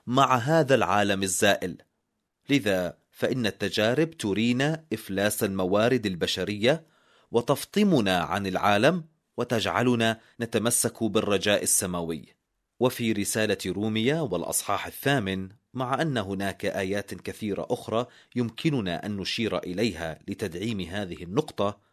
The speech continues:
ولكن في رسالة روميا والأصحاح الثامن نقرأ هذه الكلمات: "الروح نفسه أيضًا يشهد لأرواحنا أننا أولاد الله، فإن كنا أولادا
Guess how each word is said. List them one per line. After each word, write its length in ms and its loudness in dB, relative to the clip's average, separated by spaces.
ولكن 480 2
في 220 -2
رسالة 440 -2
روميا 640 2
والأصحاح 680 -2
الثامن 540 -2
نقرأ 440 2
هذه 280 -4
الكلمات: 640 -8
"الروح 720 0
نفسه 760 2
أيضًا 380 2
يشهد 500 2
لأرواحنا 1040 2
أننا 460 6
أولاد 460 2
الله، 320 0
فإن 240 -2
كنا 320 0
أولادا 720 2